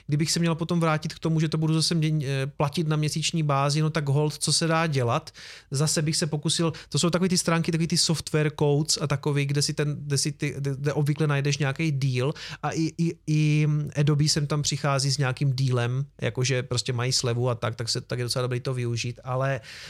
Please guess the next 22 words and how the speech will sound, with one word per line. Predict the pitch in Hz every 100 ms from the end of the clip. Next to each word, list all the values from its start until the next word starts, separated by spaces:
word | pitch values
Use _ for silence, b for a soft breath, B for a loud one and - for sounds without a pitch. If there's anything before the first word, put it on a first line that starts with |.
| 147
vlastně | 143 - 208
máš | 214
pravdu, | - 180 175
že | 185
tady | 180 185
mám | 185
zaplacenou | 180 175 170 185 180
celou | 180 175
tu | 170 185
suitu, | - 147 143 147 175
že | 143
jo, | 143
celou, | 156 147 147
celý | - 147
ten | 160 139
balíček | 139 143 147 147
těch | 156
aplikací | 143 143 143 139 147
a |
používám | 143 139 139 139 139
z | 143
toho | 147